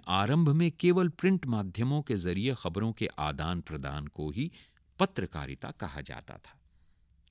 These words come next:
इसके तीन पहलू हैं। पहला, समाचारों को संकलित करना, दूसरा,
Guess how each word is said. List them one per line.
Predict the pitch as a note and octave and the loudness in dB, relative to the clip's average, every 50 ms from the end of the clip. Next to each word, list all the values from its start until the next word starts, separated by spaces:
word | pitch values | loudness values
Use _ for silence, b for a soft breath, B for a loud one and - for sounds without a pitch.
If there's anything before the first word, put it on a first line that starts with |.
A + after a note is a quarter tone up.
| B B B B B B B G3 | B B B B B B B 0
इसके | G3 - - B3 | 0 2 0 -2
तीन | - - G#3+ G#3+ A3+ G3+ | -2 0 0 0 0 0
पहलू | - - F#2+ D2+ D#2 D#2+ D2 C2 | 0 -2 -2 -2 -4 -6 -8 -8
हैं। | - - - _ _ _ _ _ _ _ _ _ _ _ _ _ _ _ _ _ _ _ _ | -10 -14 -16 _ _ _ _ _ _ _ _ _ _ _ _ _ _ _ _ _ _ _ _
पहला, | F2+ E2+ D2+ D#2+ E2+ A2+ F3 - _ _ _ _ _ _ | 0 0 2 0 -2 -4 -6 -8 _ _ _ _ _ _
समाचारों | - - G2+ F#2+ F#2 F2+ E2 - E2 E2 F2+ G2 F#2 | -4 0 2 4 4 4 4 2 2 2 2 0 0
को | - E2+ | -2 -4
संकलित | - - - D#2 D2 - F#2 G2+ C#3 C#3 - | -4 -2 -4 -4 -4 -2 -2 -2 -2 -4 -4
करना, | - D#3+ D#3 D#3 D#3+ F#3 G3+ - _ _ _ _ _ _ _ _ _ _ _ - | -4 -4 -4 -4 -6 -8 -10 -14 _ _ _ _ _ _ _ _ _ _ _ -12
दूसरा, | F2+ E2+ A2 A#2 A#2 - - C3 C#3+ E3 | -4 0 0 2 2 0 0 -2 -2 -4